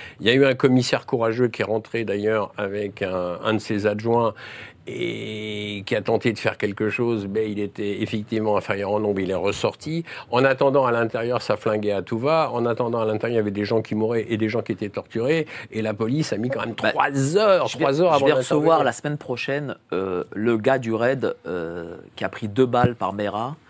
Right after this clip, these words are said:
Speaker 2: et qui a ouvert la porte de l'hypercachère. Je, on,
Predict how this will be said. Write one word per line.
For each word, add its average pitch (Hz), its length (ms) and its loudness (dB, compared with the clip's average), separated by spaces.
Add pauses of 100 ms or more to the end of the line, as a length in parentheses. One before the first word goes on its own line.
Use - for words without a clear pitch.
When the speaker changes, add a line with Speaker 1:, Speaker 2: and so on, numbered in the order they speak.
(440)
Speaker 2:
et 143 380 6
qui - 160 0
a 117 60 4
ouvert 131 320 4
la 127 120 0
porte - 320 0
de 104 180 0
l'hypercachère. 117 640 -4
Je, 139 100 -8
on, 104 360 -8